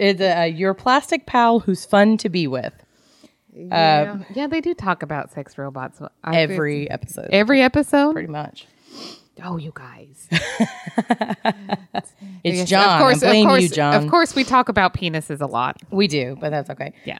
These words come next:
Speaker 1: But then the Hitchhiker, so that was from the Encyclopedia Galactica on robots.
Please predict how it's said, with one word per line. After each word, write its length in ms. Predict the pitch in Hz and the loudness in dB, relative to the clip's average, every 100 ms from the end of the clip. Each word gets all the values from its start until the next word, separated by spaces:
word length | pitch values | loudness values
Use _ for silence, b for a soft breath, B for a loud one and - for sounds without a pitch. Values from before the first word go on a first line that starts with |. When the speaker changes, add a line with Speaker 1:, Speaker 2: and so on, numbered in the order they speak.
| - | -2
Speaker 1:
But 140 | 180 | 2
then 220 | 226 247 | 4 4
the 80 | 208 | 4
Hitchhiker, 580 | 185 359 - 233 175 165 | 2 2 2 0 0 -4
so 200 | - 196 | -2 0
that 160 | 208 302 | 2 0
was 100 | 294 | -2
from 160 | 254 | -4
the 120 | 208 175 | -2 -2
Encyclopedia 680 | 151 160 151 147 - 143 | -4 -4 -6 -8 -10 -10
Galactica 440 | 139 135 135 135 - | -8 -4 -4 -4 -10
on 140 | 135 | -8
robots. 500 | 131 131 - - - | -8 -8 -10 -14 -20